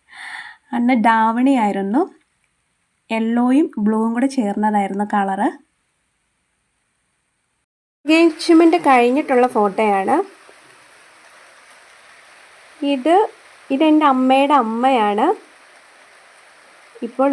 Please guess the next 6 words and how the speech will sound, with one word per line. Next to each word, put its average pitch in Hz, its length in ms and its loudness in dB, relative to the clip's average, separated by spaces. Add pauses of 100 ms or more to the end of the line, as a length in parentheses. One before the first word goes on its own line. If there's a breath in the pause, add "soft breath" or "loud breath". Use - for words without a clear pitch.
ഇല്ല 220 260 0
ട്ടോ, 226 100 -4 (140)
മരിച്ചുപോയി. 214 720 -4 (2750)
ഇതെൻ്റെ 277 480 0 (240)
അമ്മയുടെ 240 600 -2 (720)
അച്ഛൻ, - 400 -8